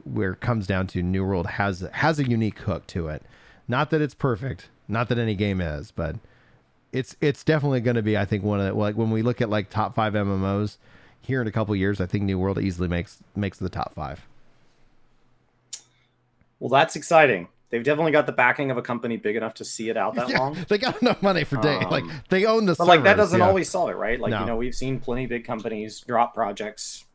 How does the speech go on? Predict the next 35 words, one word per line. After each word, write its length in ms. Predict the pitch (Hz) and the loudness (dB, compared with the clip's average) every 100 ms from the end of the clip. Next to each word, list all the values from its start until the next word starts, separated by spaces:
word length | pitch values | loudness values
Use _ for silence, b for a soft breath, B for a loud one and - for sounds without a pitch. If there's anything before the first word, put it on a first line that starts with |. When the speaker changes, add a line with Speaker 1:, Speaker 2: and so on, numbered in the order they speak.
| _ _ _ _ _ _ - | _ _ _ _ _ _ -10
Speaker 2:
um, 480 | 104 101 95 98 - | -6 -4 -4 -6 -8
whenever 280 | 123 113 107 | -8 -6 -4
they 80 | 104 | -4
feel 180 | 143 | -4
like 180 | 131 - | -4 -8
it, 140 | 78 - | -12 -14
'cause 140 | 101 | -10
they 100 | 95 | -8
don't, 220 | 101 101 - - _ | -8 -10 -12 -20 _
they 80 | 123 | -4
don't 140 | 147 165 | -2 0
need 180 | 160 | 2
it 120 | 180 180 | 2 0
to 100 | 135 | -10
succeed. 580 | 135 - 156 117 - | -8 -4 -4 -4 -8
So, 140 | - 104 | -12 -10
like, 120 | 98 | -8
there 160 | 107 117 | -6 -6
is 100 | 123 | -4
something 240 | 131 117 | -4 -4
to 60 | 113 | -6
be 120 | 107 | -6
said, 380 | 110 104 101 95 | -6 -6 -6 -4
like, 260 | 92 85 b b b b _ - | -4 -6 b b b b _ -4
at 60 | |
least 220 | 135 156 - | -2 0 2
with 120 | 143 | 2
an 120 | 139 | 2
indie 120 | 143 | 0
studio, 320 | 131 127 117 104 | -2 -2 -2 -2
there, 160 | 110 | -2
it's 240 | 123 117 107 | -4 -8 -2
ride 240 | 123 127 | 2 2
or 80 | 101 | 2
die. 380 | 104 95 80 | 0 0 -2